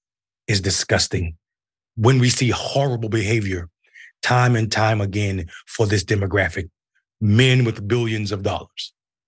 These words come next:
behave ruthlessly over and over.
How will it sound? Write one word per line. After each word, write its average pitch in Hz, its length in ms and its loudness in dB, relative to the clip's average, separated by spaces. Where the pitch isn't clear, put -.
behave 107 600 2
ruthlessly - 920 -4
over 123 280 4
and 107 100 0
over. 82 180 -6